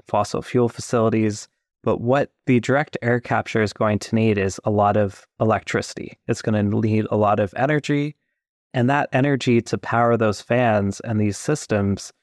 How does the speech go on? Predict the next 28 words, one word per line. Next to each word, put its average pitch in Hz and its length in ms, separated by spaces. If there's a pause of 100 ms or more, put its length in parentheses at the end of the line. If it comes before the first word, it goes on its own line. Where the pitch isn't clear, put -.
(260)
must 117 260
be 113 140
low 107 200
carbon. 113 520 (340)
I'm 120 120
not 120 180
gonna 117 200
be 107 180
burning 104 380
coal 107 600 (360)
to 113 160
run 107 220
a 95 40
fan 104 500
to - 100
capture 98 720 (720)
carbon. 113 320 (200)
That, 104 220
that 110 180
just - 200
doesn't 104 240
make 92 200
sense. - 340
So 104 260
it's - 280
either 110 240
gotta 101 260
be, 92 380